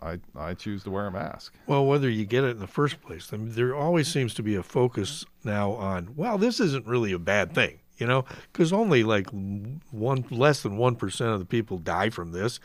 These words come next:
Speaker 1: Yeah.
Speaker 2: They're all recovered. And I'm thinking, "Well, what does recovery mean?" Recovery means you get to walk out of a hospital,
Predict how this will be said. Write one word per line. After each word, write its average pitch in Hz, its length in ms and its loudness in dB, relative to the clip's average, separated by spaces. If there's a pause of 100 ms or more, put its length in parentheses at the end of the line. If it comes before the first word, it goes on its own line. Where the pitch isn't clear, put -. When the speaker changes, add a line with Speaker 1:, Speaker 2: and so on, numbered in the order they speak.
Speaker 1:
Yeah. 87 120 -6 (100)
Speaker 2:
They're 160 220 4
all 135 160 4
recovered. 135 560 2
And 90 80 -4
I'm 110 100 -2
thinking, 117 420 -2
"Well, 170 260 2 (500)
what 233 140 0
does 208 160 4
recovery 165 600 2
mean?" 127 480 -2 (360)
Recovery 170 380 6
means 131 300 2
you 98 80 -4
get 127 200 4
to 98 60 -4
walk 120 340 4
out 123 160 4
of 104 80 0
a 82 120 -4
hospital, 117 680 -2